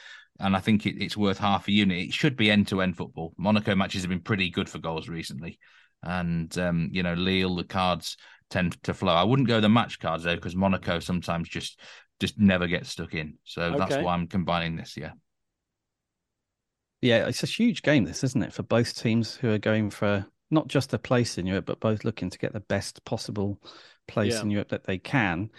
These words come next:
Speaker 3: And interesting times at Monaco. After we did the podcast last week, Wissam Ben Yedder at Monaco found himself suspended from the Monaco match last week after missing a team meeting. So it was an internal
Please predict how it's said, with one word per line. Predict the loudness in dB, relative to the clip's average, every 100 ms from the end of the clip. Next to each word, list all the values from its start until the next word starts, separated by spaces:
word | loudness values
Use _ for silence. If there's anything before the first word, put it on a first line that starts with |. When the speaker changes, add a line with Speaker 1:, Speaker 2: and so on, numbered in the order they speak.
| -20 -2
Speaker 3:
And | 0 0 2
interesting | 2 4 2 4 4
times | 6 6 6
at | 2
Monaco. | 0 2 2 2 2 2 2
After | -2 -4 0
we | 2 2
did | 0 -4
the | -6
podcast | -4 -4 -4 -2 -2 -2
last | -4 -2
week, | -2 0
Wissam | -2 -2 -2
Ben | 0 0
Yedder | 2 2 2 -2 _ -20 _ _ -6
at | -4
Monaco | -2 -4 -4 -4
found | -4 -4 -2 -2
himself | -4 -4 -4 -6
suspended | -8 -10 -4 -2 0 0 -4 -8 _ -20 _
from | -8 -4
the | -2
Monaco | 0 -2 -2 -2 -2 -6
match | -8 -6 -6
last | -4 -4
week | -4 -4
after | -4
missing | -4 -4 -4 -6 -6
a | -8
team | -4 0 0
meeting. | 0 -2 -4 -4 -4
So | -4 -4
it | -4
was | -2
an | -2
internal | -2 -2 0 0 0 -2